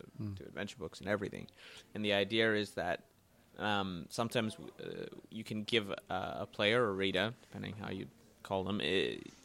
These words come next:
Speaker 2: you give them the idea that something happens, but really it just loops back to another, another choice.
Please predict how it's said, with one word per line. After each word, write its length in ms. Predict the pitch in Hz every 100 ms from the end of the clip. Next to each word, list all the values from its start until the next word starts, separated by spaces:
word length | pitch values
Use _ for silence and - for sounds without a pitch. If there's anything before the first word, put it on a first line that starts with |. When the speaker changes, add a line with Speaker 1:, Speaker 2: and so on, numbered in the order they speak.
| -
Speaker 2:
you 100 | 104
give 160 | 110 110
them 140 | 117
the 100 | 104
idea 240 | 98 98 104
that 160 | 98
something 300 | - 117 120
happens, 340 | 107 101 101 98
but 140 | 104
really 320 | 113 156 127
it 60 | 101
just 180 | 101 -
loops 260 | 113 - -
back 260 | 104 104
to 140 | - 104
another, 540 | 101 104 101 92 50 - - - - -
another 320 | 107 101 92 95
choice. 640 | - 98 - - - -